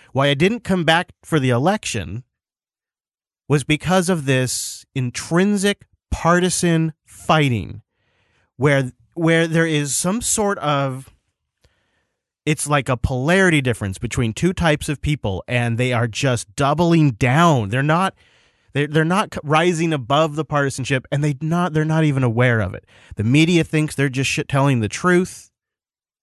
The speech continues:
which is obviously a lie because you know it's also a business.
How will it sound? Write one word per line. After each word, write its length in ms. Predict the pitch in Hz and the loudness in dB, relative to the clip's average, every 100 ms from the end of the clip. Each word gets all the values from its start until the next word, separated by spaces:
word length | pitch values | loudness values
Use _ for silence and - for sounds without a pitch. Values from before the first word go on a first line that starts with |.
| _ _ | _ _
which 220 | 104 - | -6 -2
is 100 | 95 | 0
obviously 400 | 101 107 101 104 | 0 0 -2 -2
a 60 | 95 | 0
lie 260 | 120 117 | 2 2
because 260 | 107 101 98 | 0 -4 -4
you 80 | 104 | 0
know 300 | 110 113 107 | 2 2 2
it's 140 | 98 | 0
also 260 | 101 92 90 | -4 -4 -6
a 80 | |
business. 540 | - 123 117 120 120 | -4 -4 -2 -4 -6